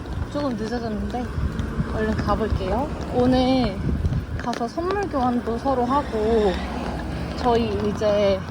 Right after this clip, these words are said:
오늘 파티 전까지 각자 이십 불대로 선물을 준비하고 포장해서 이제 그거를 하나씩 이제 교환하는 시간이 오늘 있거든요.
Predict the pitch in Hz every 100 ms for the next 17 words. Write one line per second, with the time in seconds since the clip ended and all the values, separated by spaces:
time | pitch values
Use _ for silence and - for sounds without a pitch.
0 | - - - - - 233 233 339 381 339
1 | 247 202 - 202 202 247 220 180 - -
2 | - - - 240 - 240 202 214 220 330
3 | - 254 208 196 185 185 190 202 175 170
4 | - - - - - - - - 320 330
5 | 359 285 233 240 214 180 - 214 214 247
6 | 247 226 277 294 269 277 277 392 - -
7 | - - - - 220 214 226 226 214 208
8 | 208 214 339 349 - 214 175 196 185 -
9 | 233 285 294 254 214 208 202 254 240 226
10 | 208 196 185 185 165 - 185 170 170